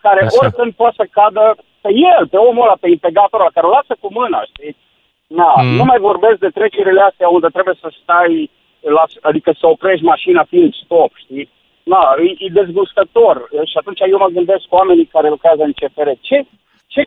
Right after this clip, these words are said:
Speaker 1: competențe au ei să aibă o viziune pe treaba asta pe termen lung? Eu locuiesc în Austria. Cred că, mă, uh, în sat la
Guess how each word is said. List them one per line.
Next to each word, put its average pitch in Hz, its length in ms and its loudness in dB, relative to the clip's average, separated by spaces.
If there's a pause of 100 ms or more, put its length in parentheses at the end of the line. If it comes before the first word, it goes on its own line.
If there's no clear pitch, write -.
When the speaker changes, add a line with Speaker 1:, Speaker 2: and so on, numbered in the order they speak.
(120)
Speaker 1:
competențe 226 680 0
au 214 180 4
ei 220 260 0
să 214 80 0
aibă 208 200 2
o 202 100 4 (140)
viziune 180 520 -4
pe 143 160 -10
treaba 156 300 0
asta 160 300 -2
pe 143 180 -6
termen 147 340 -4
lung? 139 160 -12
Eu 175 80 0
locuiesc 233 320 0
în 185 120 -6
Austria. 160 540 -4 (320)
Cred 202 120 -2
că, 240 100 2
mă, 214 180 2 (160)
uh, 151 560 2 (100)
în 156 160 -4 (120)
sat 220 220 0 (120)
la 165 60 2